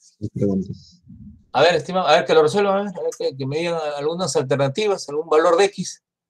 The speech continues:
Speaker 2: X dos, X mayor que uno, menor que uno, ¿cómo es? No se ve tan fácil, ¿no?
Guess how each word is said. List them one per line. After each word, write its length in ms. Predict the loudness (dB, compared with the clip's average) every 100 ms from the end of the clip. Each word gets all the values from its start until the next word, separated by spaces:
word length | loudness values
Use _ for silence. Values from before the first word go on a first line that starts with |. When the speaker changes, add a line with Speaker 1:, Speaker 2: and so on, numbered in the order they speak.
| _ _ _ -6
Speaker 2:
X 340 | -4 -2 0
dos, 420 | 6 8 8 6 0
X 220 | -4 0
mayor 300 | 0 0 -2
que 120 | -2 0
uno, 420 | 2 2 0 -2
menor 360 | -4 0 -2 0
que 140 | 0
uno, 520 | 4 4 2 0 -6 -8
¿cómo 200 | -4 -2
es? 260 | -4 -6 _ _ _ _ _ _ _ _ _ _ _ _ _ _ _ _ _ _ _ _
No 100 | -2
se 120 | 2
ve 100 | 2
tan 180 | 4 4
fácil, 320 | 4 4 2
¿no? 160 | 0 -4